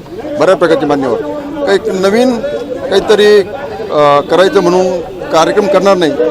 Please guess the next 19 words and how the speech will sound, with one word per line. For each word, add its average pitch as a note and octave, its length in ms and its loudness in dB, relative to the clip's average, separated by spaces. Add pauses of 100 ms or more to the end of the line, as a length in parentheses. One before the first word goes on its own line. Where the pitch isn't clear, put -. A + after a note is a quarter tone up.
(160)
पण F#3 100 0
तो F#3+ 240 2
यशस्वी A3 340 0
कसा G3+ 220 2
होईल E3 160 2
या D#3+ 160 2
प्रकारच्या, F#3+ 720 2
अ, C#3+ 520 -2
छोट्या D#3+ 180 2
मोठ्या F#3 200 2
ज्या F3 120 2
गोष्टी E3+ 300 0
आहेत D3 280 -4
त्या F3 80 2
करण्यासाठी E3+ 540 0 (340)
आजची D#3+ 240 0
मीटिंगचं E3+ 440 2
आयोजन E3+ 300 4
केलं. F3+ 240 2